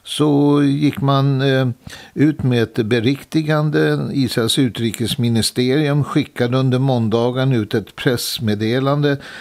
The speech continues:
där man uppgav att istället så har etthundranitton biståndsprojekt godkänts under tjugohundraelva i det här området som man då kallar s-, eh, område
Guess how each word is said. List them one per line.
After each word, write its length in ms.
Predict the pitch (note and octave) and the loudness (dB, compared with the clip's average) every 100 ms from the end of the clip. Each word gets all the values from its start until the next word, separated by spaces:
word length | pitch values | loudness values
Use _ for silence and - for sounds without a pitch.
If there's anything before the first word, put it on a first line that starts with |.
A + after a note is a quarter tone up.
| - - | -18 -4
där 140 | A#2 | 0
man 260 | B2 B2 B2+ | 0 0 0
uppgav 760 | C#3 C#3 - - A#2 A#2+ A#2 | 0 0 -4 -4 0 0 -2
att 400 | - A#2+ - - | -2 -4 -4 -12
istället 600 | C#3+ B2+ - D3+ C3 C#3 C#3 | -4 -4 0 0 2 0 0
så 140 | C#3 | 0
har 240 | A#2+ C3+ C#3+ | 2 0 0
etthundranitton 1400 | E3 E3 - D#3 C3+ C3 C3 C3+ D3 B2+ _ - A#2+ B2 | -2 -2 -4 0 0 0 0 2 0 -2 _ -2 0 2
biståndsprojekt 1900 | C#3 A#2+ - B2+ A2+ F#2+ - A#2+ A#2 - - - B2+ - C3+ A2 - - - - - - | 0 0 -2 -2 -2 -4 -6 -2 -4 -4 -8 -4 -4 -2 -2 -2 -6 -20 -20 -20 -18 -2
godkänts 880 | D3 C#3+ G#2 - F3+ D3+ G2+ - | 0 2 0 0 0 0 -2 -6
under 540 | - B2+ B2+ B2 A#2+ A#2 | -2 0 0 0 0 0
tjugohundraelva 1120 | B2 D3 A#2+ A2 A2+ A2 A#2+ A#2 F#2+ F#2 G#2+ - - - - | 0 0 2 0 0 2 0 0 -2 0 -2 -4 -16 -14 -4
i 120 | A2+ | 0
det 100 | A#2 | 0
här 180 | G#2+ A2+ | 2 0
området 540 | A2+ G2+ G2 G2+ F#2+ | 0 0 0 0 -2
som 120 | A2+ | -2
man 180 | G#2+ G#2+ | -2 0
då 220 | G2+ G2+ - - - | 0 -2 -6 -20 -6
kallar 580 | C3+ A2 F#2 F#2+ G2 G2 - _ _ | -4 -2 -2 -2 -4 -6 -14 _ _
s-, 420 | - - - - | -8 -6 -6 -6
eh, 760 | A#2+ A2+ G2+ G#2 G#2 G#2+ G#2 - | -4 -2 0 0 0 -2 -2 -4
område 680 | A#2 G#2+ G#2 G#2 G#2+ G#2+ | -2 0 0 0 0 -2